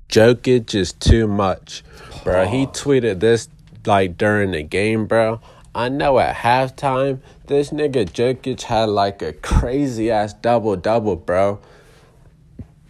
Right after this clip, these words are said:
Speaker 1: Like, at halftime, this nigga had, like, uh, sixteen boards and, like, twenty-some points, bro. I'm not gonna even lie. This nigga was just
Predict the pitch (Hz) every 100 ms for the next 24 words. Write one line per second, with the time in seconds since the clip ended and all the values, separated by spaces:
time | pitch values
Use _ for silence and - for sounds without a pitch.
0 | - 143 131 127 95 71 131 139 - -
1 | 160 156 147 143 131 127 120 117 127 127
2 | 120 113 - - 104 - - - - 151
3 | - - 135 123 104 104 123 120 113 107
4 | 107 104 101 101 95 - - 123 131 120
5 | - 117 101 - 123 127 87 - 98 104
6 | 113 - - - - - - - - -
7 | - 131 143 131 107 113 107 92 82 101
8 | 110 92 - - 120 117 120 123 127 113
9 | 90 101 85